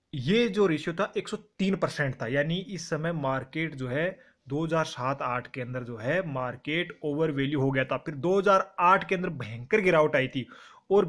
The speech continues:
बिल्कुल शेयर मार्केट जो है बहुत नीचे गिर चुका था। उस समय ये जो रेशियो है वो पचपन परसेंट के ऊपर आ गया था, आप देखिए एफ़आई ज़ीरो नाइन के अंदर। तो जब ये पचपन परसेंट के ऊपर आ गया था वहाँ से दे-, देखिए मार्केट वापस से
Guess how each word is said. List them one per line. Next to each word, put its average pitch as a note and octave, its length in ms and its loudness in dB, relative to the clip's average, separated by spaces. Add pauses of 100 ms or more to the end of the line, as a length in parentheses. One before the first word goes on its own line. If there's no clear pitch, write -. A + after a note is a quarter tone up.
बिल्कुल D#3+ 420 -4
शेयर D3+ 240 -2
मार्केट D3 440 -2
जो C3+ 120 -2
है E3 300 0 (260)
बहुत C#3 320 -2
नीचे A#2 380 -4
गिर C#3 160 0
चुका C#3+ 240 -4
था। F3+ 240 -2 (680)
उस A3+ 160 -2
समय G#3+ 460 4 (340)
ये F3+ 340 6
जो G3 160 4
रेशियो E3 320 2
है E3 140 2 (260)
वो - 140 -20
पचपन E3 320 2
परसेंट C#3 400 -4
के D3 100 -6
ऊपर F#3 260 -2 (100)
आ C#3+ 120 2
गया C3 160 0
था, C3+ 100 -2
आप B2 100 -2
देखिए C3 400 -4
एफ़आई D#3 320 0
ज़ीरो B2+ 240 -4
नाइन B2 360 -8 (120)
के D#3+ 100 0
अंदर। A2+ 300 -4 (440)
तो F3+ 60 -4
जब F#3 160 4
ये A3+ 60 2 (120)
पचपन F3+ 280 -2
परसेंट F3+ 360 -2
के F#3 80 -6
ऊपर E3 180 -2
आ C3+ 80 2
गया C3 160 0
था D#3+ 160 0 (460)
वहाँ C3+ 240 2
से G#3 160 0
दे-, F3 320 -4
देखिए D#3 320 -4
मार्केट C3+ 560 -2
वापस B2+ 380 -4
से F#3+ 180 2